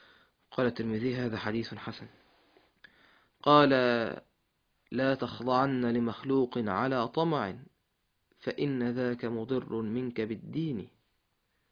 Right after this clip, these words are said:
يعني ما تذلش نفسك لمخلوق، لا تطمع فيما في أيدي الناس، "لا تخضعن لمخلوق على طمع، فإن ذاك مضر منك بالدين".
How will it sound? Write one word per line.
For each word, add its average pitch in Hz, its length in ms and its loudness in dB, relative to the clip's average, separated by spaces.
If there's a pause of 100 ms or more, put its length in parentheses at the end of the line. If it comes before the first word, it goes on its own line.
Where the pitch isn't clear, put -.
(140)
يعني 101 220 -6
ما 101 100 -2
تذلش 175 500 2
نفسك 175 320 -2
لمخلوق، 120 640 -4 (1600)
لا - 80 -12
تطمع 143 460 4
فيما 147 380 0
في 120 200 -2
أيدي 147 240 2
الناس، 135 560 -4 (540)
"لا 160 160 6
تخضعن 143 800 6
لمخلوق 123 760 2
على 123 460 4
طمع، 139 460 4
فإن 165 540 4
ذاك 196 340 4
مضر 175 420 6 (140)
منك 196 340 0
بالدين". 185 560 -2